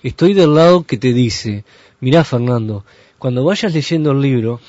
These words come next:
no hagas como esos investigadores e historiadores que te van escribiendo fechas, van transcribiendo documentos para certificar que lo que dicen es cierto,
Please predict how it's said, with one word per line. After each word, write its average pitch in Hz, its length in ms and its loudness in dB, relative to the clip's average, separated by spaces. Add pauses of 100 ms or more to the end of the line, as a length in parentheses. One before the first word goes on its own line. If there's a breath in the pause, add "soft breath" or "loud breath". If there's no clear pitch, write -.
(260 loud breath)
no 143 140 0
hagas 185 180 2
como 143 240 -4
esos 147 240 -8
investigadores 127 600 -4
e 123 40 -8
historiadores 120 640 -4
que - 160 -14
te 127 120 -10
van 156 180 -4
escribiendo 127 440 -8
fechas, 123 460 -8 (320 soft breath)
van 156 160 -8
transcribiendo 139 540 -8
documentos 123 560 -8
para 107 260 -12
certificar 127 640 -8
que 139 100 -8
lo 113 140 -8
que 117 100 -12
dicen 127 300 -12
es 127 120 -14
cierto, 117 460 -10